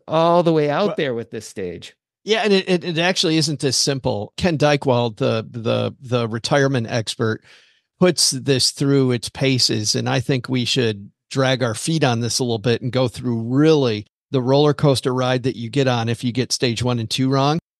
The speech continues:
Speaker 2: Here's what Ken Dykewald showed. And by the way, when I've gone around the country talking about this, not just the head nods,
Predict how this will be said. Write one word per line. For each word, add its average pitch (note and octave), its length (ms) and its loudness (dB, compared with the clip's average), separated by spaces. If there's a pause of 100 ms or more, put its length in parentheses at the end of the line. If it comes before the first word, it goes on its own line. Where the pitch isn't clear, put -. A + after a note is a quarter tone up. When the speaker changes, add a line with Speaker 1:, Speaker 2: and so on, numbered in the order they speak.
(180)
Speaker 2:
Here's G3+ 240 2
what F3+ 100 4
Ken D3 220 0
Dykewald D3 420 0
showed. C3+ 240 -2
And C3+ 80 -4
by C#3+ 140 2
the D3 80 2
way, D3 160 2
when C3+ 140 -2
I've C#3+ 180 -4
gone D3+ 180 0
around C3+ 240 0
the B2 60 -6
country C3+ 420 -2
talking D#3+ 540 2
about A2+ 320 0
this, G#2+ 360 -2 (600)
not F#3+ 240 2
just - 240 0
the C3 100 0
head F3 380 0
nods, G#2+ 560 -2